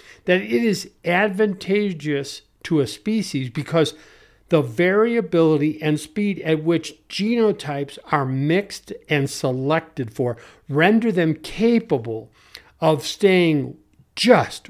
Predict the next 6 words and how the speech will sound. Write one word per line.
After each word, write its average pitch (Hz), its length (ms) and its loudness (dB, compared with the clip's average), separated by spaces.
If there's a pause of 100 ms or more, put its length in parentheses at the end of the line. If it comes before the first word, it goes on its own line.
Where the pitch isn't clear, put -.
(120)
one 190 480 0
step - 800 -6
ahead 139 680 -4 (420)
of 135 200 0
the 135 160 0
parasites 156 1160 -4